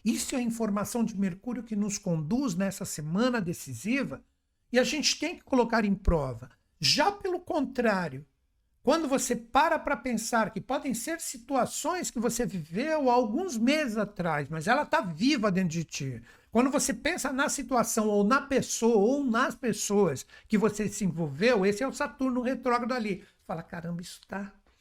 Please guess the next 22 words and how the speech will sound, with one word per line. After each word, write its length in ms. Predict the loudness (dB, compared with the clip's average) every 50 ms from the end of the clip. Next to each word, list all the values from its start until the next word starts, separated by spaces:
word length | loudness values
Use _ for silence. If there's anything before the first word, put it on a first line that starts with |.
| _ -20 -20 _ _ -20 -20 _ _ -10 -6
ainda 300 | -4 -2 0 0 0 -2
pegando, 840 | -2 -2 -2 -2 -2 -4 -6 -2 2 4 4 6 4 4 2 0
não 140 | 0 -2 -2
tá 160 | -2 -2 -2
legal", 380 | -2 -2 -2 -2 0 0 0 -2
é 60 | -4
sinal 460 | -6 -10 -10 -8 -8 -8 -8 -10 -10
que 140 | -12 -12 -10
você 260 | -10 -10 -8 -8 -8
não 160 | -6 -6 -6
sublimou. 720 | -6 -8 -8 -8 -6 -6 -6 -6 -6 -6 -8 -8 -10 _ _ _ -20 -20 -8
Aí 340 | -4 -2 0 2 2 2 0
que 120 | -2 -4 -4
está 540 | -4 -6 -4 0 2 2 4 2 0 -2 0
o 80 | 0 0
primeiro 960 | 0 -2 0 0 2 4 6 6 6 6 6 6 6 4 2 2 0 -2 -2
cuidado 640 | -2 0 0 2 2 4 4 4 6 4 4 2 0
da 140 | 0 0 -2
semana, 500 | -2 -2 -2 0 0 2 2 2 2 0
esse 280 | 0 -2 -2 -6 -10
cuidado 520 | -8 -6 -4 -4 -2 0 0 0 0 0 0
mercuriano. 800 | -2 -2 -2 -4 -4 -6 -4 -4 -2 -2 -2 -2 -2 -4 -6